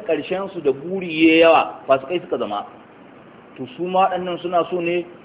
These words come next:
su zauna haka, ƙarshen su ya zama fasikai? Da Allah ya kawo ayan sai ce, "Ai, la mutu ku sani, anna Allah yuhyil arda ba'da mautiha,"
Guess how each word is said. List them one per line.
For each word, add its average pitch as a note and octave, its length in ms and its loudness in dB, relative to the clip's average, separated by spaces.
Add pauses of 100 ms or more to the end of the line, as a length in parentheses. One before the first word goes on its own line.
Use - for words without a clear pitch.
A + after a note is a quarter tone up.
(120)
su C3 100 -10
zauna E3 340 4
haka, E3 380 0 (380)
ƙarshen C#3 680 -4
su D#3 60 -10
ya C#3+ 100 0
zama D#3+ 220 -4
fasikai? D#3+ 500 2 (720)
Da D3 160 2
Allah G#3 180 6
ya F#3 140 8
kawo F#3 240 8
ayan F#3+ 220 2
sai F3 100 0
ce, F3+ 160 2
"Ai, F#3 180 2
la E3 80 8
mutu C#3 240 -6
ku B2 80 -12
sani, C#3+ 300 -2 (720)
anna F3 240 2
Allah D#3+ 400 4
yuhyil C#3+ 400 -4
arda E3 260 4
ba'da D3 300 2
mautiha," A#2 580 -4